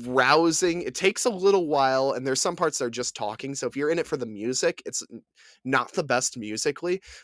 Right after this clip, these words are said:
but its storyline is incredible. That's Gunpowder Tim versus the Moon Kaiser by the Mechanisms.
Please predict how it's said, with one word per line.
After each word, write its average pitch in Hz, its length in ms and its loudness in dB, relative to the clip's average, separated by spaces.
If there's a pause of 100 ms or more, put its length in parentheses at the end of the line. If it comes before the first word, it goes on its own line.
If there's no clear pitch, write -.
but 156 140 6
its - 140 0
storyline 123 840 4
is 117 180 -4
incredible. 107 480 -2
That's 107 240 -2 (400)
Gunpowder 185 720 4
Tim 127 500 0 (360)
versus 143 500 2
the 131 120 0
Moon 117 480 -2
Kaiser 95 640 -8 (560)
by 104 400 6
the 120 80 -10
Mechanisms. 95 880 -6